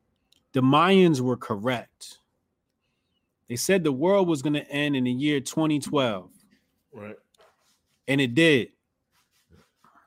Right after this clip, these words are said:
Speaker 1: I'm pretty sure, I'm about ninety percent sure our reality ended in twenty twelve when we got warped into an alternate dimension, and we're now living out an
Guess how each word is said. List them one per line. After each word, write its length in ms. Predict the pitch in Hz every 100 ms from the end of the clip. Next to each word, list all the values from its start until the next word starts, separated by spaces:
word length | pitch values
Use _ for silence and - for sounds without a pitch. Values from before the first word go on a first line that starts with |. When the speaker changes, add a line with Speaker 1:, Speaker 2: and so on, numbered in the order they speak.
| _ _ _ 117
Speaker 1:
I'm 200 | 135 123
pretty 400 | - 202 233 196
sure, 560 | - - 180 117 82 _ _ _ _ _ _
I'm 120 | 143
about 260 | 180 170 139
ninety 360 | 147 180 226 202
percent 460 | 196 - 170 143
sure 560 | - 165 156 143 131 127 _ _ _ _ _ _ -
our 300 | 147 190 175
reality 800 | 151 151 143 156 165 151 123 127 -
ended 340 | 165 139 127
in 120 | 110
twenty 360 | - 156 156 143
twelve 440 | - 143 139 131
when 140 | 120 113
we 160 | 127
got 280 | 123 120 110 _ _ _ _ -
warped 480 | 101 131 190 170 -
into 300 | 135 127 139
an 80 | 127 143
alternate 580 | 165 170 156 147 120
dimension, 540 | 117 120 151 156 - 123
and 100 | 117
we're 120 | 120
now 200 | 139 143
living 360 | 139 135 131 123
out 140 | 110
an 120 | 117